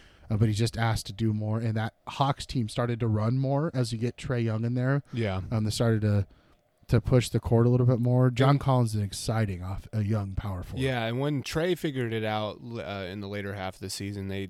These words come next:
Speaker 2: they really started to click. So I'm, I'm really excited about that. Uh, nicknames we have for John Collins are J C and the Baptist. I've heard the Baptist before. Um,
Speaker 1: Just John,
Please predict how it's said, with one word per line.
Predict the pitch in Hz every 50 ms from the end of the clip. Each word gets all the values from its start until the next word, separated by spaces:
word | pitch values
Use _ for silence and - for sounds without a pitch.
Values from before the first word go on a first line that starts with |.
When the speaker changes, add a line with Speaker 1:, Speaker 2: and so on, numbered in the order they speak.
| - _ -
Speaker 2:
they | - 107 101
really | 98 104 104 104 98 95
started | - - 95 95 92 92
to | 92
click. | - - 92 92 92 - -
So | - 92 87 87 87 90 101 -
I'm, | - 120 123 117 113 -
I'm | - 143 151
really | 156 147 131
excited | 117 - 127 117 113 110
about | 104 110 110 -
that. | 120 113 113 -
Uh, | 110 110 110 98 101 107 - _ _ _ _ _ _ _ _ _ _ _ _ _ _ _ _ _ _
nicknames | - 156 - - 185 196 165
we | 165 156 147
have | 151 139 139 143 131 -
for | - - - - 120 113 110
John | 107 127 127 131
Collins | - - 127 123 123 127 127 117
are | 110 104 101
J | 101 104 - 113 120 135
C | 135 - - 131 127 127
and | 117 101
the | 90
Baptist. | - - 104 107 113 - - 123 120 - 104
I've | 110 -
heard | 151 160 139
the | 123
Baptist | 101 101 95 98 - - 104 95 -
before. | 107 95 - 101 98 98 101 101 101 - - -
Um, | 110 101 95 92 85 82 - _ _ _ -
Speaker 1:
Just | 101 98 - -
John, | - 101 82 98